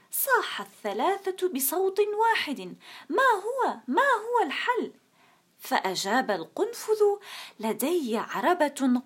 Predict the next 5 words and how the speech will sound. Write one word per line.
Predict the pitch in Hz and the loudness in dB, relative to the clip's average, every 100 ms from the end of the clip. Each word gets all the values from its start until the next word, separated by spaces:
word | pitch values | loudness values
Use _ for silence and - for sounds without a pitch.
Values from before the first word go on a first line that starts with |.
| - | 0
قديمة | 415 214 190 175 180 202 190 185 | 0 0 -4 -6 -8 -8 -10 -6
لا | 240 359 403 - | -4 -2 -2 -2
أحتاجها، | - - - 185 160 165 170 170 - - - - - - | -4 -4 -4 -4 -4 -10 -12 -12 -14 -16 -20 -20 -20 -12
لنأخذ | 185 196 180 - - 214 180 | -4 0 0 -2 -4 -4 -4
عجلتها | 147 180 180 170 302 - 381 330 330 330 | -6 -6 -4 -4 -4 -4 -4 -2 -2 -2